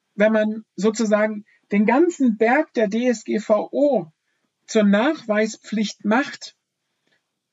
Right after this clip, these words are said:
dass man dann so viel nachzuweisen hat,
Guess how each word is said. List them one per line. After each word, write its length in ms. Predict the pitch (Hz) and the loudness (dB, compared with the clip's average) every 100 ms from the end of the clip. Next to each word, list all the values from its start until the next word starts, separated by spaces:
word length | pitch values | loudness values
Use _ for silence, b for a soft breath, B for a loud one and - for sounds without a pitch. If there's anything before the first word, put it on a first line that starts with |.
| _ _ _ _ _ _ - | _ _ _ _ _ _ -2
dass 140 | 190 | 0
man 140 | 220 214 | 2 4
dann 160 | 214 | 4
so 200 | 190 311 | 4 2
viel 400 | 339 220 262 269 | 0 2 2 4
nachzuweisen 1040 | 233 202 240 254 - 220 208 214 208 202 185 | 0 0 0 -4 -6 -2 0 0 0 -2 -2
hat, 300 | 277 - | -2 -6